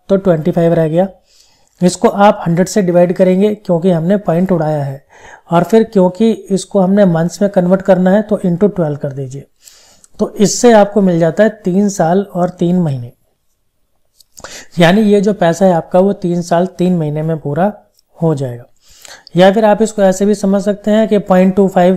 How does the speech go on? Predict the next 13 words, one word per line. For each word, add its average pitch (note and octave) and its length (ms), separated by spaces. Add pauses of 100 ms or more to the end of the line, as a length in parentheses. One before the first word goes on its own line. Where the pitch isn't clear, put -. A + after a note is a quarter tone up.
पूरे F#3 220
साल E3+ 280
का F#3+ 100
कितना F3+ 340
बनता F#3 280
है, G3+ 120
क्वार्टर E3+ 380
बनता D#3+ 300
है, E3 260 (380)
एक F3 200
हिस्सा D#3+ 300
बनता D#3+ 260
है, D#3 200